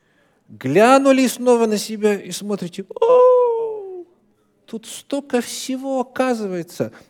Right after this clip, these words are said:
и эт-, и тут у меня не поглажено,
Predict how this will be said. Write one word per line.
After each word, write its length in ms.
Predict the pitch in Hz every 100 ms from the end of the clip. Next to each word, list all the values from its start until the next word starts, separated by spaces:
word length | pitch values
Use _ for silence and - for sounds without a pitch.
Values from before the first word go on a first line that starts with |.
| _
и 140 | 170
эт-, 280 | 202 220 220
и 180 | - 202
тут 360 | 208 226 233 202
у 100 | 202
меня 360 | 202 190 214
не 100 | 220
поглажено, 840 | 220 214 196 220 214 180 156 127